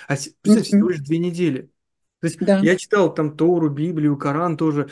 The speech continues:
Speaker 1: ну, выдержки, я читал там пятьдесят семь заповедей успешных евреев, например. Но я понимаю, что ве-, все эти, э, святые, ну, мудрые писания,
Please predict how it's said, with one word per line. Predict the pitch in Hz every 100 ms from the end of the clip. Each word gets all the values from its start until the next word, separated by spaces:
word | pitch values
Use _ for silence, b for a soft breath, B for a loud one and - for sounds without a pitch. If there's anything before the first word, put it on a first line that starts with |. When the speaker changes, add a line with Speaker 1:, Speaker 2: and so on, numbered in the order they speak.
| B B
Speaker 1:
ну, | 156
выдержки, | 147 180 151 143 147
я |
читал | 143 165
там | 160 160
пятьдесят | 156 156 175 165
семь | 170
заповедей | 151 160 156 156 156
успешных | 156 175 165 156
евреев, | 170 147 165 160 -
например. | 143 139 165 160 139 b b b b 143
Но |
я | 123 131
понимаю, | 233 196 226
что | - -
ве-, | 160 180
все | 156 147 - 226 226
эти, | 170 156 156 151 190
э, | 175
святые, | - 185 208 165 147 -
ну, | 175 170 151
мудрые | 165 190 156 143
писания, | 147 - 247 294 170 120